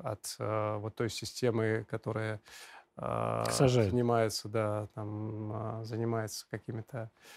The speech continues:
Speaker 2: То есть это
Speaker 1: а,
Speaker 2: такая, это очень,
Speaker 1: судебными
Speaker 2: это же
Speaker 1: и
Speaker 2: удобно, это как бы не я.
Speaker 1: Это не, не то, что как бы не я, а это то, что среди моих, э, друзей и знакомых нету человека, который бы, э, которого бы посадили за свои взгляды.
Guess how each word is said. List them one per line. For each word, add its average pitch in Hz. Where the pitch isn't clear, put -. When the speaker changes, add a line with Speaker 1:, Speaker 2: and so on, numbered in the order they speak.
Speaker 2:
То 151
есть 147
это 156
Speaker 1:
а, -
Speaker 2:
такая, 165
это 151
очень, 190
Speaker 1:
судебными 127
Speaker 2:
это 185
же 202
Speaker 1:
и 294
Speaker 2:
удобно, 120
это 135
как 269
бы 285
не 262
я. 101
Speaker 1:
Это 170
не, 185
не 170
то, 196
что -
как 123
бы 113
не 117
я, 107
а 110
это 113
то, 151
что 117
среди 117
моих, 113
э, 104
друзей 113
и 104
знакомых 151
нету 110
человека, 113
который 107
бы, 104
э, 117
которого 117
бы 110
посадили 107
за 98
свои 107
взгляды. 101